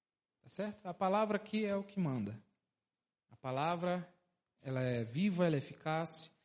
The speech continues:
Então, deixaremos ela trabalhar essa noite. Amém? Mas, para aqueles que querem me conhecer, eu sou Wesley. Amém? Se os irmãos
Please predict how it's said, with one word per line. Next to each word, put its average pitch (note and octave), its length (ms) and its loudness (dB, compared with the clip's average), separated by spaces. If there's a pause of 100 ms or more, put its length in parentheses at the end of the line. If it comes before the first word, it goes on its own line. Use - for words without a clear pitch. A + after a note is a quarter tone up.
(320)
Então, E3 440 0 (120)
deixaremos F3+ 640 4
ela D#3+ 260 8 (200)
trabalhar D3+ 400 6
essa D3+ 200 2
noite. A#2+ 400 0 (160)
Amém? A#3+ 380 8 (2250)
Mas, C#4+ 960 4
para G3 160 0
aqueles G#3+ 380 2
que G3+ 80 -6
querem F#3 320 0
me F3 60 -2
conhecer, E3+ 580 -4
eu F#3 80 -6
sou D#3 220 -8
Wesley. B2 720 -6 (840)
Amém? C3 360 -12 (180)
Se - 140 -16
os A#2 80 -10
irmãos B2+ 520 -6